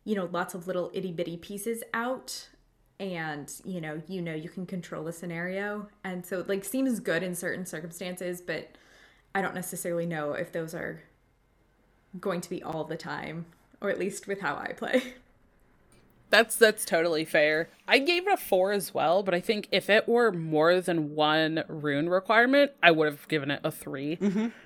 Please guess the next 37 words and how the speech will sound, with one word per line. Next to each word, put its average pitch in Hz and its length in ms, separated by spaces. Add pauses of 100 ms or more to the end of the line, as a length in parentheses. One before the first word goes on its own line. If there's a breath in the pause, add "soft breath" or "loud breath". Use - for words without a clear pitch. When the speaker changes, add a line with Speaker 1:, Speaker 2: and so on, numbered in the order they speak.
Speaker 3:
That's 165 240
why 156 60
I 151 180
Speaker 2:
Um, 151 60
Speaker 3:
gave 151 200
it 135 60
a 135 60
four, 135 380
'cause - 280
it's 127 220
one. 131 200
Speaker 2:
Yeah, 165 300
'cause - 300
it, 240 300 (100)
so 262 180
it's 262 100
a 285 40
little 240 320
more 262 200
flexible 247 680
and 226 160
can 202 120
fit 208 200
in 202 140
more 185 180
decks, 175 480
but 180 320 (140)
yeah, 247 340
like, 277 240
it, 359 220
it - 160
might 180 260
even 190 260
just 190 260
be 190 120
a 190 80
three. 220 420